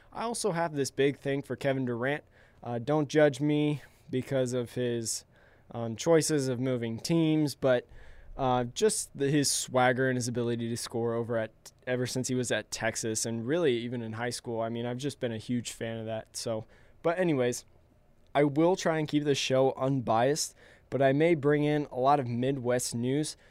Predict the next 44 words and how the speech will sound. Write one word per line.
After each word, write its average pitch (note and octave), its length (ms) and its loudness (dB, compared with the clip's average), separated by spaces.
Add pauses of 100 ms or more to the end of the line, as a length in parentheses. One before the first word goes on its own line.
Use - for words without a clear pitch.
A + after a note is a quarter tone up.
(140)
mostly G#3 320 0
because B2+ 320 -6
my A2+ 160 -4
listening A#2 480 -6
audience A#2 460 -4
is G#2+ 100 -4
from A2+ 280 -6
the A2 60 -4
Midwest. A2+ 540 -4
So, A#2 280 -2 (460)
but E3+ 220 6
definitely F#3+ 420 2
for C#3+ 240 0
big B2 280 -2
news B2 240 -2
and A#2+ 100 -4
stuff, A2+ 320 -2
I B2+ 140 0
will C3 180 0
bring B2 520 0
in A#2+ 500 -2 (100)
national A2+ 640 -2
stuff. A2+ 420 -4 (100)
But B2 200 -2 (560)
the C3+ 60 0
Man F3 260 4
Cave, E3 280 4
what D3 200 2
this D3 200 0
is C3 160 -2
gonna C3 200 0
consist A#2+ 520 -4
of, A#2 260 -4 (100)
um, A2+ 260 -6
it's A2 140 -8
gonna A#2+ 360 -2
obviously C#3 480 0
be B2 120 -2
covering A#2 520 -4
the A2+ 140 -6
hottest D3 540 0
topics A#2 640 -4
in A#2 240 -2
sports. - 520 -6